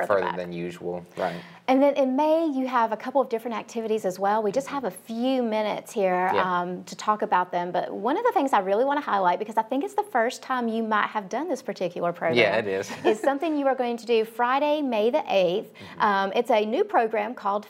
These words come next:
Speaker 1: Feeding the Birds.
Speaker 2: Yeah, so basically it's gonna go over some of the basics of fe-, of,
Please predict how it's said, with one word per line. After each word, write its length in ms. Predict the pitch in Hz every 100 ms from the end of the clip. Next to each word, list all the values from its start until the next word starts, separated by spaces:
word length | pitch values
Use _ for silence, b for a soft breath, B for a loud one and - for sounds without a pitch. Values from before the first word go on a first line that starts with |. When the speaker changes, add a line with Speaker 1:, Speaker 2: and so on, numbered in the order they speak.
| -
Speaker 1:
Feeding 320 | 208 180 180
the 80 | 190
Birds. 500 | 214 381 277 - -
Speaker 2:
Yeah, 200 | - 180 87 B B
so 200 | - 151
basically 600 | 117 160 190 196 185 156
it's 160 | 120
gonna 200 | - 139
go 200 | 127 117 120
over 180 | 113
some 140 | 110 131
of 60 |
the 80 | 101
basics 560 | 85 110 135 151 143 -
of 260 | 117 104
fe-, 260 | - - 117
of, 300 | 104 104 104